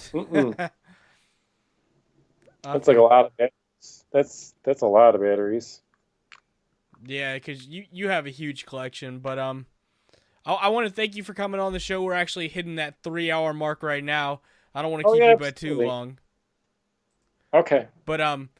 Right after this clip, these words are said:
Speaker 2: guys, make sure to go check him out on all his social media. Once a Ranger, the, uh, Always a Ranger group. It's probably, no, it is the best Power Rangers group on Facebook.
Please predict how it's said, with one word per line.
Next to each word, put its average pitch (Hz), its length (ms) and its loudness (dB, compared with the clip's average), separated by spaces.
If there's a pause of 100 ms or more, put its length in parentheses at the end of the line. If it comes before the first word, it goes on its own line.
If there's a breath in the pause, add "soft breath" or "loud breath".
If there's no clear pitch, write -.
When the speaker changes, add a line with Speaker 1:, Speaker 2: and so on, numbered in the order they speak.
(320)
Speaker 2:
guys, 185 280 0
make 208 160 -6
sure 226 160 -4
to 202 60 -4
go 202 140 -4
check 196 280 -4
him 190 140 -6
out 170 320 -4
on 156 280 -6
all 160 240 -6
his 165 100 -8
social 170 300 -10
media. 147 320 -8
Once 156 300 -8
a 165 60 -10
Ranger, 147 560 -8 (260 soft breath)
the, 139 140 -8
uh, 135 680 -4
Always 147 300 -6
a 139 60 -10
Ranger 135 260 -8
group. 131 320 -12
It's 131 380 -14 (340)
probably, 156 640 -10
no, 139 200 -12
it 170 280 -10
is 175 260 -6
the 151 120 -10
best 143 280 -8
Power 139 280 -6
Rangers 135 340 -12
group 135 340 -16 (160)
on 143 220 -8
Facebook. 127 580 -14